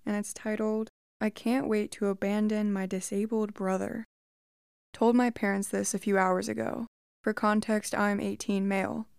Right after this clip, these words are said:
in my first year of college and waiting for there to be an affordable condo or apartment for my girlfriend and I to move into involving this predicament. The other night, I had brought my girlfriend over as she had been having some issues at home,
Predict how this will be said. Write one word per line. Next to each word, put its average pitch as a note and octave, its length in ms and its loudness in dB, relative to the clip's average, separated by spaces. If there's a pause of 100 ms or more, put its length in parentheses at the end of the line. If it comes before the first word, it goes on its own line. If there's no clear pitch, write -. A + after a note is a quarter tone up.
(120)
in G#3 80 0
my G3 140 0
first A3 360 -4
year G#3+ 120 0
of G#3 100 -6
college F#3+ 420 -2
and F#3+ 120 0
waiting F#3+ 260 -2
for G3 120 -4
there F#3+ 180 -2
to - 80 -6
be G3 100 -2
an F#3 100 -2
affordable G#3+ 540 0
condo F#3+ 480 2
or F#3+ 220 0
apartment G3+ 580 0 (140)
for - 120 0
my G#3+ 140 4
girlfriend G#3+ 380 2
and G3+ 100 2
I F#3+ 140 2
to F#3+ 60 0
move F#3+ 200 0
into G3+ 400 2
involving F#3+ 460 0
this F3+ 160 -4
predicament. F#3 680 -2 (520)
The G3 100 4
other F#3+ 180 4
night, G3+ 320 2
I G#3+ 80 0
had G3+ 200 2
brought A3 200 2
my B3+ 140 4
girlfriend G3 440 0
over F#3+ 320 0
as F#3+ 120 -2
she - 160 -2
had A3+ 100 0
been A#3 120 2
having G3 280 0
some G3 180 -4
issues F#3+ 360 -2
at G#3 140 -4
home, G3+ 360 0